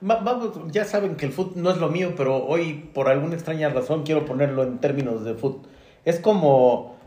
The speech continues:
este, no sé, el Cuau jugando en las Águilas,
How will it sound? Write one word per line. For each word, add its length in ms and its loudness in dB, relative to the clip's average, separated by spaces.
este, 960 -4
no 120 -2
sé, 340 2
el 160 -2
Cuau 640 6
jugando 680 2
en 100 -2
las 220 0
Águilas, 540 2